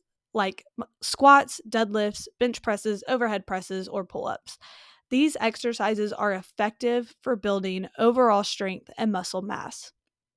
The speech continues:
Then you need to determine your reps and your weight. So decide on the number of reps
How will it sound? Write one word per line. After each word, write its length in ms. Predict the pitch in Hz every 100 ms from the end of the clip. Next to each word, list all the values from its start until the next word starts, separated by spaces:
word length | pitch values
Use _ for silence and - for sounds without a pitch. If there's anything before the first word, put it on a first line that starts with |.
| _ _ _ _ _ -
Then 180 | 247 285
you 100 | 339
need 140 | 311
to 80 | 262
determine 560 | 233 226 226 202 196 202 - - _ _
your 160 | - 214
reps 400 | 214 240 - - 440
and 140 | 233
your 100 | 208
weight. 220 | 180 - _ _ _ - _
So 200 | - 247
decide 640 | 240 226 - 226 269 311 -
on 300 | - 214 214
the 80 | 214
number 360 | 208 214 233
of 220 | 269 269 220
reps 500 | 196 202 - -